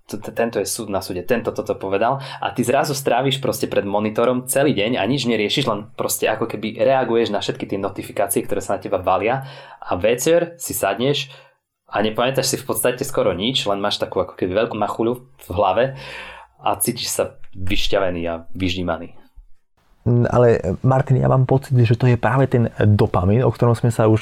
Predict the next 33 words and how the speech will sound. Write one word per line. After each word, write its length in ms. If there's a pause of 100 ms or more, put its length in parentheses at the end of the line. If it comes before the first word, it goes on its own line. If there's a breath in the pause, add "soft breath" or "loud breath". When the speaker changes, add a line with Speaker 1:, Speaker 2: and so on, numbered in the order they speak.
Speaker 2:
e, 20 (140)
pred 240
chvíľou 240
bavili, 400
e, 40 (760 loud breath)
že 320 (160)
vždy, 400
keď 240
si 80
prečítam 560
nejakú 320
novinku, 320
ja 80
som 160
bol, 240
e, 40 (600)
normálne, 800
ťažko 320
sa 160 (160)
mi 80
to 80
priznáva, 640
ale 320
závislý 400
na 160
správach, 720
hej, 160
že 80
som 240 (320 loud breath)
čítal, 240
čo 80
sa 160
deje 160